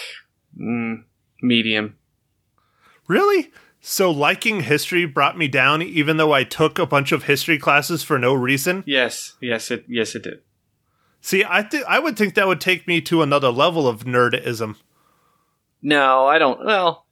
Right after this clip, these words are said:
Speaker 1: maybe. I don't know.
Speaker 2: 'Cause history is something that most people don't really enjoy.
Speaker 1: So what, what, uh, what is your favorite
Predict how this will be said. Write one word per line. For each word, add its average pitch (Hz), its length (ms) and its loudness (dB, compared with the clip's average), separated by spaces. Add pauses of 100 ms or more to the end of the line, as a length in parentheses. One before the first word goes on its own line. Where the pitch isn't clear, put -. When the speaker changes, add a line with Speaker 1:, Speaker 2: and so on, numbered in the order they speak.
(100)
Speaker 1:
maybe. 110 500 -2 (340)
I 143 80 -4
don't 131 160 2
know. 107 260 0
Speaker 2:
'Cause 175 220 2
history 208 560 0
is 170 280 0
something 190 380 -2
that 143 220 0
most 165 280 0
people 151 240 -4
don't 127 200 0
really 117 240 0
enjoy. 107 400 -4 (2000)
Speaker 1:
So 147 520 -2 (180)
what, 160 460 2
what, 160 420 0
uh, 156 380 2 (880)
what 160 180 2
is 156 160 2
your 160 140 2
favorite 156 720 2